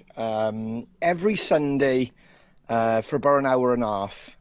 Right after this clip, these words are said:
Uh, started about four or five years ago just to try and keep fit. Uh, you know what it's like when you're off the road. You gotta, you just gotta keep match fit. So a lot of us obviously grew up loving football. Um, so we got kinda like a five-a-side team together. Then that turned into six.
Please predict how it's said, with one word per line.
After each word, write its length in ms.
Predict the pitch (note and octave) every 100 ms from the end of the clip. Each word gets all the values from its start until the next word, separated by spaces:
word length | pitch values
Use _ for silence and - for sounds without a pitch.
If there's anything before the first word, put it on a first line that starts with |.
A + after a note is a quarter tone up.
| -
Uh, 260 | A2 G#2+
started 540 | G#2+ - D3+ D3 D#3 C3+
about 680 | B2 B2 B2 - - - - - - - -
four 240 | - - D#3+
or 60 | C#3+
five 340 | E3 D3 B2+
years 300 | D3 C#3+ B2
ago 240 | C3 C#3+
just 180 | B2+ C3
to 80 | -
try 160 | - C3+
and 100 | B2+
keep 200 | C3+ -
fit. 500 | - B2 - - - -
Uh, 180 | A#2+ A2+
you 80 | B2
know 120 | B2
what 80 | A#2
it's 120 | -
like 160 | A#2+ A#2
when 100 | A#2+
you're 140 | A#2+
off 160 | A#2 -
the 80 | A#2
road. 420 | A2+ A2+ A2+ G2
You 100 | A2+
gotta, 440 | A2 A2+ A2+ A2 G2+ - _ - _ _
you 60 | G#2
just 160 | C3+
gotta 120 | B2+
keep 220 | A2 B2+ A#2+
match 340 | A2 G#2 -
fit. 220 | - C#3
So 460 | - - D3 C3 B2+
a 120 | B2+ C#3
lot 180 | C#3
of 80 | C3+
us 160 | C3 -
obviously 340 | B2+ A2+ C#3
grew 200 | G2+ B2
up 120 | A#2+ -
loving 400 | B2 A#2 A#2+ A#2
football. 560 | - A2 A#2+ B2+ B2+ - _
Um, 540 | G#2 A#2 A#2+ A#2+ B2+ A#2+
so 140 | -
we 40 | C3+
got 140 | C3
kinda 220 | - C3
like 140 | B2 -
a 40 |
five-a-side 640 | - C3+ B2+ B2 C3+ B2+
team 240 | - C3 B2+
together. 400 | A#2 B2 B2 B2
Then 140 | A#2+
that 180 | B2 A#2+
turned 200 | C#3 A#2+
into 180 | A2+ A#2+
six. 600 | - C#3 C3 - -